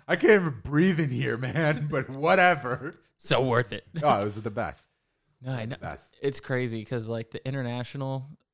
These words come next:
Speaker 2: clubs are just the best.
Speaker 1: They're the best, dude.
Speaker 2: There's nothing even touches it.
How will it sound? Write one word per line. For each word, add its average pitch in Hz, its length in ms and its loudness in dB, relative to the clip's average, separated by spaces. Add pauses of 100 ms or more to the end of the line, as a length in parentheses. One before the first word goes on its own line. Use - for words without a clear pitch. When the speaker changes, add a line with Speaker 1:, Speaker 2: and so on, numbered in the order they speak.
(240)
Speaker 2:
clubs 135 500 -6
are 117 160 -8
just - 480 -12
the - 240 -12 (220)
best. - 520 -10
Speaker 1:
They're 127 100 0
the 160 80 -4
best, 170 340 -6
dude. 87 100 -10
Speaker 2:
There's 139 180 -2
nothing 135 340 -4
even 117 140 -6
touches 110 360 -10
it. 104 120 -12